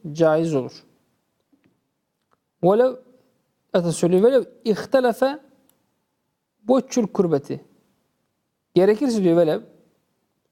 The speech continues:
ihtelefe boçül kurbeti. İhtelefe farklı olmak,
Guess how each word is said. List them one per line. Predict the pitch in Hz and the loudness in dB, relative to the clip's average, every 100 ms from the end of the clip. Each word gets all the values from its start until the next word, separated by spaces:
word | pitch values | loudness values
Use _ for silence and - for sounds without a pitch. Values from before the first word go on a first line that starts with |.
| _ _ _ _ | _ _ _ _
ihtelefe | 247 - - 233 202 - 233 247 _ | -4 -2 0 0 0 0 -2 -4 _
boçül | 233 214 185 | -2 -2 -8
kurbeti. | - 156 139 131 - _ _ _ _ _ - | -6 -4 -4 -6 -12 _ _ _ _ _ -6
İhtelefe | 226 220 175 160 156 - _ _ _ | -2 0 -2 -2 -6 -8 _ _ _
farklı | 185 175 196 | -4 -2 -2
olmak, | 151 175 | -2 -4